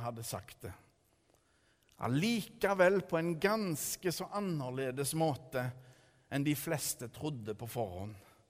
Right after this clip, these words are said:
Født i en stall, i enkle og fattige kår.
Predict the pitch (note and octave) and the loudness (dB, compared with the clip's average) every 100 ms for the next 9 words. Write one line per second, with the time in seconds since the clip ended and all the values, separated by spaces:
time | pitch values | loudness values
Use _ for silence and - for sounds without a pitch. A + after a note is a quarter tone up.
0 | _ _ _ _ - _ - - A#3+ - | _ _ _ _ -20 _ -10 -6 -6 -8
1 | - - G#3 G#3 A3+ A#3 - - - - | -20 -14 -6 0 0 0 -2 -2 -2 -2
2 | A3+ A#3+ G3+ A2 F2+ - - _ _ _ | 0 2 0 -2 -6 -14 -20 _ _ _
3 | _ _ _ _ _ - F3 - A3+ B3 | _ _ _ _ _ -8 -8 0 2 4
4 | G#3 - - - G3 A3+ F#3+ D#3+ - - | 2 -2 -10 0 4 4 4 0 -4 -8
5 | - - - D#3+ F3+ F#3+ G3+ G#3 G#3 A#2+ | -10 -20 -8 -6 -6 -6 0 0 0 -8